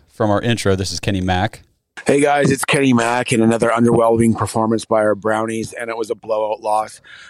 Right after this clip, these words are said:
Speaker 2: I mean, you know, all f-, or for about two weeks here, we gotta listen to, like, "Here's when the playoffs run starts." Well, it's dead in its tracks. I mean, we can go, what, eight and oh now, but o-, our offensive line,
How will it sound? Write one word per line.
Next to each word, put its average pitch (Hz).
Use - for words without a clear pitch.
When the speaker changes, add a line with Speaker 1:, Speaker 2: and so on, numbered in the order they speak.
Speaker 2:
I 120
mean, 127
you 143
know, 131
all 143
f-, -
or 131
for 131
about 123
two 143
weeks 127
here, 127
we 120
gotta 117
listen 113
to, 117
like, 110
"Here's 123
when 117
the 117
playoffs 123
run 117
starts." 113
Well, 127
it's 113
dead 123
in 120
its -
tracks. -
I 123
mean, 127
we 160
can 139
go, 135
what, 117
eight 127
and 127
oh 131
now, 131
but 117
o-, 127
our 156
offensive 139
line, 131